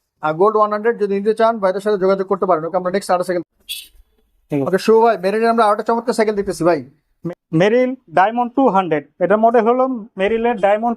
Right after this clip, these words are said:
Speaker 2: টু হান্ড্রেড, ফুল অ্যালুমিনিয়াম একটি গাড়ি, ঠিক আছে? এটা আপনার প্রো হুইলের একটি ক্যারেন সিট ইউজ করা হয়েছে, আর পিছনে আপনার Shimano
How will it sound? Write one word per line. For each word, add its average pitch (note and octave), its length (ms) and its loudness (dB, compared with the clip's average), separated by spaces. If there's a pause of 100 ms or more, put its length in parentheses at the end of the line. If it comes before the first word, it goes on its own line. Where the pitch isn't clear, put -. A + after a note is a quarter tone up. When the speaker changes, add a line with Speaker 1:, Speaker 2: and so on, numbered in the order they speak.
Speaker 2:
টু B3 60 4 (120)
হান্ড্রেড, A3 320 0 (160)
ফুল B3 320 2
অ্যালুমিনিয়াম A#3 460 0
একটি A3+ 120 0 (100)
গাড়ি, G3+ 180 2 (500)
ঠিক A#3+ 200 2
আছে? - 140 2 (240)
এটা G3 200 2
আপনার A3+ 320 2 (380)
প্রো B3+ 120 4 (100)
হুইলের A#3+ 300 0
একটি A#3 180 -8
ক্যারেন G#3+ 260 0
সিট G#3 160 0
ইউজ G3+ 180 -2
করা G#3 200 4
হয়েছে, G3+ 260 0 (540)
আর D#3+ 60 2 (100)
পিছনে G#3+ 380 0
আপনার G#3+ 240 -6
Shimano A#3+ 320 2